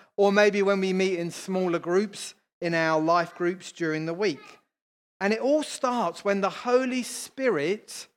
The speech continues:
inspires and gives a Christian who is there something to speak out and to declare that is intentionally loud enough for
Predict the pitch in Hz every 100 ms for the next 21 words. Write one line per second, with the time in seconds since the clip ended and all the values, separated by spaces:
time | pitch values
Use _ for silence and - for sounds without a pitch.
0 | _ _ _ _ _ 202 208 196 - -
1 | - 254 277 262 180 156 180 202 - -
2 | _ - 202 196 185 269 269 196 180 196
3 | 190 - 254 247 - 185 175 180 190 180
4 | 180 196 202 185 147 160 185 - _ -
5 | - - 294 262 190 180 190 190 - 190
6 | 180 - - - - 285 262 - - 226
7 | 175 120 - - _ _ _ _ _ 202
8 | 220 214 240 226 165 220 - - 269 277
9 | 208 185 190 202 190 165 _ _ _ 226
10 | 214 208 - 254 262 - 240 233 226 220
11 | 220 226 262 277 247 185 160 160 208 -
12 | _ _ _ _ _ 233